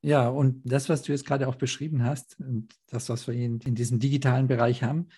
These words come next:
da kommt man dann wieder an, an dem Punkt analog, digital, analog. Ja, also es kommt am Anfang auf den Menschen an und es kommt dann, wenn es um den Nutzen geht, was hat er davon,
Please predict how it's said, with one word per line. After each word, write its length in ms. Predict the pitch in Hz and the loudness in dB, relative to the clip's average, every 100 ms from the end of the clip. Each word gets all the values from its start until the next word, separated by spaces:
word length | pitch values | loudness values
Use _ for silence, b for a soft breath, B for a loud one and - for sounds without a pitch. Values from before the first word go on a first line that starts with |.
| b | b
da 180 | - 123 | -4 -4
kommt 260 | 131 156 180 | -2 -4 -2
man 140 | 147 | -2
dann 180 | 135 127 | 0 2
wieder 200 | 127 131 | 2 0
an, 200 | 110 170 | 0 2
an 140 | 127 | 2
dem 220 | 131 131 127 | 4 2 0
Punkt 420 | 143 180 - - b | 0 0 -2 -20 b
analog, 560 | - 131 120 127 170 - | -2 2 4 2 2 -2
digital, 480 | 139 127 127 117 117 | -4 -2 -2 -2 -2
analog. 520 | 113 113 170 139 - _ b b b b | -4 0 0 0 -6 _ b b b b
Ja, 160 | 165 226 | -6 -2
also 240 | 135 120 | -2 -2
es 180 | 110 113 | -2 -8
kommt 380 | - 160 160 - | -2 -2 -2 -6
am 180 | 123 127 | -6 -4
Anfang 580 | 165 180 - 139 180 - | 0 0 2 0 0 -4
auf 140 | - | -10
den 140 | - 151 | -4 -2
Menschen 360 | 147 151 - | -2 -4 -8
an 340 | 156 165 196 196 | -4 -2 -2 -2
und 300 | - 160 - | -2 -2 -2
es 160 | 131 - | -10 -8
kommt 320 | - 139 - | -8 -8 -4
dann, 240 | 131 156 | -4 -2
wenn 140 | 131 131 | -2 -2
es 140 | 127 | -4
um 160 | 143 135 | -4 0
den 160 | 131 | 2
Nutzen 360 | 131 190 - 165 | 6 4 4 0
geht, 240 | 151 143 | 0 -2
was 180 | 127 - | -4 -4
hat 140 | - 151 | -4 -2
er 80 | |
davon, 460 | 120 117 127 131 135 | -2 -2 2 0 0